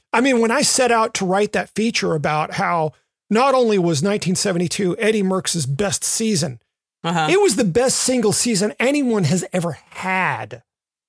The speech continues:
Speaker 1: I mean, it w-, in that one year, you could hang a whole career on it. He won the Giro. He won the Tour. He set the hour record. He,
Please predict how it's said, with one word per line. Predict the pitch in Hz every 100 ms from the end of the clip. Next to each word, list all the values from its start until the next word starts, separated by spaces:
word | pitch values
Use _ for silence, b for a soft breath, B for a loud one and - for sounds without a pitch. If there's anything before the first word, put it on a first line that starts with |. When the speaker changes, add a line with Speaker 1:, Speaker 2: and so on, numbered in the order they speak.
| _ _ _
Speaker 1:
I | -
mean, | 233 247 226 202 160 _ _ _ _ _ _ -
it | 247
w-, | 269 320
in | - 202
that | 233 208
one | 180 233 349 370
year, | 339 349 269 185 160 156 - _ _ _ -
you | 262
could | 349
hang | 214 240 240
a | 214
whole | - 254 262
career | - 233 226 196
on | 139 120
it. | - _ _ _ _ _ -
He | 226
won | 214 233 226 220 226 - _ _ -
the | 190
Giro. | 180 143 233 269 247 262 277 247 _ _ _ _ _ _ -
He | 175
won | 190 220 190
the |
Tour. | 180 - 254 240 233 247 - -
He | 185
set | - 247 240
the | 262
hour | 214 233 214
record. | 214 208 - 202 196 180 _ _ -
He, | - 233 226 226 214 214 208